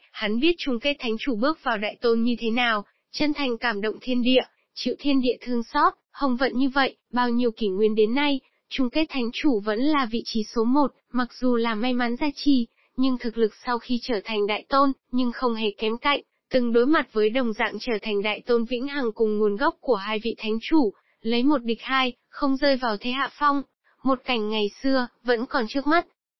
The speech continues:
Chung kết thánh chủ cũng mỉm cười, nhưng nụ cười này xen kẽ với nhiều cảm xúc phức tạp hơn. "Vâng, ta đã chật vật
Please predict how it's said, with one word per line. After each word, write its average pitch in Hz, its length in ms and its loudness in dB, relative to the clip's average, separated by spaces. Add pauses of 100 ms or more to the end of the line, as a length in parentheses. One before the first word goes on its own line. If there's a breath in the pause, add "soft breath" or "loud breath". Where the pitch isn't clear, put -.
(180)
Chung 226 240 -4
kết 294 200 -2
thánh 220 220 -4
chủ 240 200 -2
cũng 220 220 -4
mỉm 247 260 2
cười, 196 320 6 (300)
nhưng 254 240 2
nụ 247 180 2
cười 226 200 2
này 208 300 -2 (120)
xen 240 180 -4
kẽ 226 200 -6
với 254 180 2
nhiều 269 180 2
cảm 220 220 -4
xúc 294 240 -6
phức 320 160 -4
tạp 226 180 -4
hơn. 269 300 0 (640)
"Vâng, 294 320 0 (200)
ta 254 160 0
đã 233 200 -4
chật 269 240 -4
vật 214 200 -2